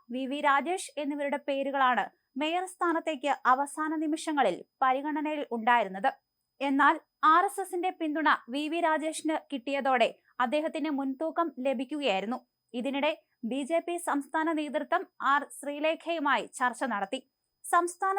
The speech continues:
ജനറൽ സെക്രട്ടറി എസ് സുരേഷ്, ജില്ലാ പ്രസിഡന്റ് കരമന ജയൻ എന്നിവരാണ് ശ്രീലേഖയുമായി ചർച്ച നടത്തിയത്. ഡെപ്യൂട്ടി മേയർ സ്ഥാനത്തേക്ക് ശ്രീലേഖയെ പരിഗണിക്കുന്നുണ്ട്. ഇന്നലെ കൗൺസിലർമാരുടെ അഭിപ്രായങ്ങൾ ആരാഞ്ഞ് അതെല്ലാം സംസ്ഥാന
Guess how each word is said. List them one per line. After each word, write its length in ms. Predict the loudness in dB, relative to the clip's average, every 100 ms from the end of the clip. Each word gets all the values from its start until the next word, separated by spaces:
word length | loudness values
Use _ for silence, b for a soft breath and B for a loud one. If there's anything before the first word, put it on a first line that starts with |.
| 0 0
ജനറൽ 260 | 0 -2 -4
സെക്രട്ടറി 360 | -4 -2 -2 -6 -2 -2
എസ് 160 | -2 -2
സുരേഷ്, 420 | 0 2 0 -4 _ _ -10
ജില്ലാ 200 | -4 -2 -2 -2
പ്രസിഡന്റ് 480 | -4 -2 -2 0 -2 -2 0
കരമന 340 | 2 2 -2 -2 -2
ജയൻ 180 | -4 -4 -6
എന്നിവരാണ് 520 | -6 -2 2 4 2 -2 _ _ -8
ശ്രീലേഖയുമായി 840 | -4 0 0 0 -2 0 2 0 -2 -2
ചർച്ച 260 | -2 -2 -2
നടത്തിയത്. 400 | -2 -2 -2 -2 -2 _ _ _ _ -6
ഡെപ്യൂട്ടി 480 | 0 0 0 0 0 0
മേയർ 180 | -2 -2
സ്ഥാനത്തേക്ക് 500 | 0 0 0 -2 -2 -4
ശ്രീലേഖയെ 560 | -4 -2 -2 -2 -2 -4 -2 -2
പരിഗണിക്കുന്നുണ്ട്. 720 | 0 -2 -4 -4 -4 0 0 0 b b -2
ഇന്നലെ 240 | 2 2 0 -2
കൗൺസിലർമാരുടെ 800 | -2 -2 -2 0 2 0 0 2 2
അഭിപ്രായങ്ങൾ 600 | 2 0 0 0 -2 -4 0 2
ആരാഞ്ഞ് 400 | 4 2 0 -2 -6 _ _ -2
അതെല്ലാം 400 | 0 4 4 4 -2 _ 0
സംസ്ഥാന 420 | 0 2 0 0